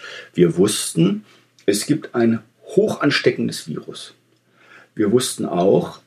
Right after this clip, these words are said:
das ist hoch ansteckend, aber bei, ganz im Unterschied etwa zu sars, äh, ich weiß nicht, zwei oder was es mal gab, nicht besonders tödlich. Also achtundneunzig Prozent überstehen das ohne weiteres. In zwei Prozent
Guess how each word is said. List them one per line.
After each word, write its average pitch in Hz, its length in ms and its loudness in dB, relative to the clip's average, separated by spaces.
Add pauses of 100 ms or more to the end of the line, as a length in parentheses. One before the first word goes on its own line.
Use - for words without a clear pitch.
(140)
das - 180 0
ist - 220 -6
hoch - 240 0
ansteckend, 113 640 -2 (460)
aber - 400 2
bei, - 200 2 (140)
ganz 190 280 4
im 156 100 -2
Unterschied 151 340 0
etwa - 280 0
zu 113 160 -2
sars, 104 640 -2
äh, 92 260 4
ich 92 100 -2
weiß 95 180 2
nicht, 85 160 -6
zwei 110 360 2
oder 90 160 2
was 170 140 -4
es - 120 -8
mal 85 140 -4
gab, - 300 -8 (500)
nicht 143 560 2 (120)
besonders 127 800 2
tödlich. 139 720 -2
Also - 240 -4
achtundneunzig 113 840 0
Prozent 113 540 0
überstehen 110 500 -2
das - 220 0
ohne 117 280 4
weiteres. 117 440 2
In 98 100 -4
zwei - 240 0
Prozent 104 520 0